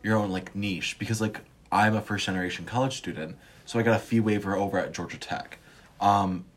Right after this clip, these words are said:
because I'm a first generation, I'm applying to a couple, like, Michigan scholarships, outside scholarships that are solely for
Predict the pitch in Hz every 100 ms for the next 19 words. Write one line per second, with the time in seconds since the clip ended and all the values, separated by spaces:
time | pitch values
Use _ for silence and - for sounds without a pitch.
0 | - 110 120 110 107 - 92 90 87 87
1 | - 87 92 - 92 90 87 92 - -
2 | 87 - 101 110 110 - 90 - 82 78
3 | - 64 - - - 101 98 87 80 -
4 | 82 85 - 85 80 - - - _ 95
5 | 98 92 - 98 92 85 - 104 95 82
6 | 80